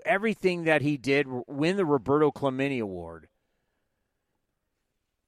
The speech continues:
and then after say, "You know what, I'm not done with baseball." And we know the journey. I mean, he became a pitching coach, a,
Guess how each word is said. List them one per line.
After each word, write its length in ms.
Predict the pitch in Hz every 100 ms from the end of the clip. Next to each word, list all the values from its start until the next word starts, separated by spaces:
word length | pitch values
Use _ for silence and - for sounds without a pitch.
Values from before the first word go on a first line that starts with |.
| _ _ _ _
and 160 | 147 160
then 140 | 175
after 540 | 160 170 214 - 151 135
say, 240 | 160 147
"You 140 | 143
know 120 | 147 147
what, 140 | 160
I'm 220 | 143 185
not 200 | 202 165
done 240 | 147 151 185
with 160 | 127
baseball." 600 | 120 92 - 95 65 _ _ _ _ _ _ _ _ _ _ _ -
And 160 | 139
we 180 | 160 185
know 220 | 175 196
the 120 | 180
journey. 600 | 147 127 170 214 104 73 _ _ _ _
I 40 | 131
mean, 100 | 160
he 60 |
became 340 | 160 160 180 202
a 100 | 180
pitching 380 | 190 220 262 165
coach, 340 | 135 82 -
a, 160 | 117